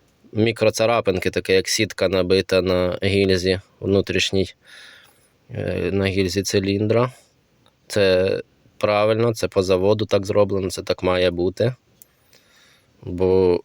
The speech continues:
є стара школа, які там кажуть, що треба, щоб дзеркало було. Дзеркало це вже накатується, коли велика,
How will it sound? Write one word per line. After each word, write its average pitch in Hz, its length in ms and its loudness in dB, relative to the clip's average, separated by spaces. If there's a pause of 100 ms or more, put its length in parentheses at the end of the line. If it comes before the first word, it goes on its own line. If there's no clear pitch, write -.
(100)
є 104 340 0
стара 104 360 0
школа, 98 380 2
які 92 260 -2
там 87 220 0
кажуть, 90 260 -2
що - 120 -8
треба, 90 260 2
щоб 87 200 -4
дзеркало 113 460 2
було. 101 340 2 (180)
Дзеркало 104 580 0
це 98 160 0
вже 95 380 2
накатується, 95 720 -2
коли 90 420 0 (220)
велика, 98 580 2